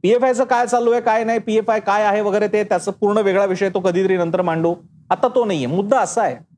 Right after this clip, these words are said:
या कारवाई दरम्यान पाकिस्तान जिंदाबादच्या घोषणा देण्यात आल्या असे दावे झाले. ते दावे खरे की खोटे किंवा चुकीचे की बरोबर याचा पडताळा घेण्यात आला. अल्ट न्यूज ही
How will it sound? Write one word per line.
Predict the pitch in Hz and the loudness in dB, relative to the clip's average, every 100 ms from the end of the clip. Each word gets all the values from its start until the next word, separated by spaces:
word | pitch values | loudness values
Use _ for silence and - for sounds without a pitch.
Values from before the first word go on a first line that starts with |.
| _ 214 | _ 0
या | 254 | 0
कारवाई | 247 247 214 220 240 277 302 | 0 0 0 2 2 2 0
दरम्यान | 240 226 208 214 208 220 240 247 _ _ - | 0 0 0 0 0 0 -2 -6 _ _ -2
पाकिस्तान | 196 - 240 - - 302 339 | -2 -2 -6 -4 0 0 0
जिंदाबादच्या | 226 254 254 254 233 233 - 240 | 0 0 2 2 0 -2 -2 -2
घोषणा | 170 147 185 214 233 233 | -2 -4 -2 -2 -2 0
देण्यात | 180 165 165 - | 0 0 -2 -2
आल्या | 127 123 139 233 302 _ _ - | -2 0 0 0 -6 _ _ -6
असे | 135 147 | -4 -2
दावे | 113 117 147 | -2 0 0
झाले. | 165 214 269 - _ _ _ _ - 294 | 0 0 -2 -6 _ _ _ _ -4 -2
ते | |
दावे | 240 226 240 311 - | 2 2 2 -2 -2
खरे | 254 285 359 | 0 2 0
की | 349 415 403 | 0 -2 0
खोटे | - 330 226 123 - _ _ _ | -2 0 0 -2 -8 _ _ _
किंवा | 233 254 254 - - 185 | 0 0 -2 -6 -20 -8
चुकीचे | - 202 277 - 320 | -4 -2 -2 -2 0
की | 339 | 0
बरोबर | 320 320 302 196 113 - _ _ _ _ _ - | 0 0 0 -2 -4 -10 _ _ _ _ _ -2
याचा | 214 226 277 | 0 2 0
पडताळा | - 247 247 277 302 | 2 0 2 2 2
घेण्यात | 254 247 226 | 0 0 0
आला. | 226 226 - 202 | 0 0 0 0
अल्ट | 247 - | 0 0
न्यूज | 233 240 208 175 | 0 0 0 -2
ही | 220 220 | -2 -2